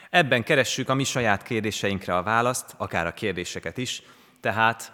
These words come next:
hogy Isten hogyan látja az ő népét, és különböző bibliai képek vannak így velünk hétről hétre. Most és a következő két vasárnapon a hegyi beszédben lévő képek,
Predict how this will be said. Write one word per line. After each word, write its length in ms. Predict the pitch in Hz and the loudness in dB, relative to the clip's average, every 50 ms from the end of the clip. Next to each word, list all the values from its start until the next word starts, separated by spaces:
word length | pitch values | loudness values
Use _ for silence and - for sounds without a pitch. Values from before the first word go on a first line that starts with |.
| - | -10
hogy 140 | - 110 107 | -8 -6 -4
Isten 280 | 143 139 - - 92 87 | -4 -4 -4 -4 -4 -4
hogyan 260 | 98 107 92 87 87 | -2 -2 -2 -2 -2
látja 320 | 90 90 85 - - - | -2 -2 -2 -4 -6 -10
az 140 | 85 78 87 | -10 -8 -6
ő 80 | 87 87 | -6 -6
népét, 460 | 98 113 117 - 139 139 135 139 - - - - - _ _ - | -4 -4 -4 -4 -4 -6 -6 -8 -12 -20 -20 -20 -20 _ _ -12
és 160 | 107 - - | -10 -6 -2
különböző 520 | - 190 175 147 123 107 104 90 - 92 | 2 2 4 4 4 2 0 0 -2 -2
bibliai 380 | 87 117 123 101 95 90 85 82 | -2 -4 -4 -4 -4 -4 -4 -6
képek 440 | - - - 117 101 - 85 82 - | -6 -6 -6 -6 -6 -6 -8 -10 -6
vannak 340 | 101 98 92 87 85 - | -8 -6 -6 -8 -10 -12
így 140 | - 78 76 | -14 -14 -10
velünk 360 | - 98 104 117 120 127 131 | -8 -8 -8 -8 -8 -12 -14
hétről 480 | - - - 92 87 82 - - 80 76 | -16 -12 -10 -8 -8 -8 -10 -14 -16 -16
hétre. 480 | 71 - 80 76 - - - - - - _ _ _ _ _ _ _ _ _ _ _ - - - - - - _ _ _ _ _ | -16 -14 -16 -16 -16 -16 -20 -20 -20 -20 _ _ _ _ _ _ _ _ _ _ _ -20 -20 -20 -20 -20 -20 _ _ _ _ _
Most 280 | - 127 165 170 - - | -2 0 0 0 0 -2
és 120 | 120 - | -4 -4
a 40 | 113 | -2
következő 500 | - 151 139 120 - - 107 - 110 101 | 0 2 2 2 2 0 -6 -4 -4 -4
két 280 | - - 120 107 - | -4 -2 -2 -2 -2
vasárnapon 560 | - 123 120 - - 151 147 147 143 - 156 143 | -2 -4 -2 0 2 0 2 0 0 -2 -2 -2
a 60 | 131 | 0
hegyi 220 | 143 160 131 117 | 2 0 0 0
beszédben 520 | 90 92 92 - - - 90 82 - 90 90 | -2 -4 -4 -4 -4 -6 -6 -6 -6 -8 -8
lévő 320 | 95 92 85 87 82 80 | -6 -8 -8 -8 -10 -12
képek, 540 | - - 82 80 - 131 139 - - - | -10 -10 -10 -8 -6 -8 -8 -8 -10 -20